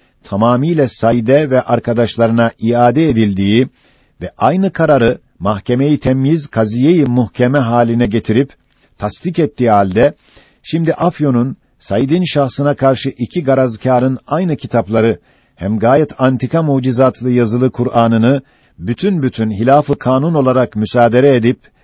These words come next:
Said ve arkadaşlarına verdiği asılsız hükmünü yine aynı Mahkeme-i Temyiz bozduğu ve şimdi vatan ve milleti eski partinin garazkârane istibdadından kurtaran hamiyetkâr,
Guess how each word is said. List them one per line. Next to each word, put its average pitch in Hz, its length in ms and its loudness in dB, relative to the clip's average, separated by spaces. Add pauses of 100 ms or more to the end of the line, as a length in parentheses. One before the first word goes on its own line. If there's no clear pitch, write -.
Said 151 380 -2
ve 147 80 0
arkadaşlarına 123 920 0
verdiği 113 420 0
asılsız 135 600 -6
hükmünü 113 520 -2 (260)
yine 127 400 0
aynı 165 280 0
Mahkeme-i 131 540 0
Temyiz 123 480 -2
bozduğu 107 560 0 (580)
ve 95 80 -4
şimdi 131 380 -2
vatan 135 360 0
ve 165 80 -2
milleti 143 400 0
eski - 360 -4
partinin 127 520 0
garazkârane 127 760 2
istibdadından 120 880 0
kurtaran 120 600 0
hamiyetkâr, 117 840 0